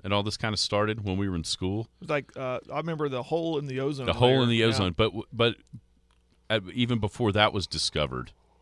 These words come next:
Speaker 1: and I've got air quotes going, discovered.
Speaker 2: Right.
Speaker 1: But what was the other, but there was a bigger fear than global warming.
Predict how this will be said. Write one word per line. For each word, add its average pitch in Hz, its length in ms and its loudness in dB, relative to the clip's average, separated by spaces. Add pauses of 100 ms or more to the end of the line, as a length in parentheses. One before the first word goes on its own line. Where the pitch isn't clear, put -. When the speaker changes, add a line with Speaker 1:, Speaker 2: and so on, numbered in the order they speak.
(580)
Speaker 1:
and 73 120 -4
I've 71 100 -4
got 76 180 -4
air 76 160 -4
quotes 57 300 -8
going, 58 420 -10
discovered. 64 680 -6 (440)
Speaker 2:
Right. 127 260 -4 (880)
Speaker 1:
But 98 60 2
what 131 160 8
was 131 140 2
the 123 180 6
other, 120 240 6
but 104 320 0
there 113 120 4
was 104 140 0
a 101 60 2
bigger 113 300 2
fear 98 280 0
than 82 220 -2
global 90 420 0
warming. 113 360 -4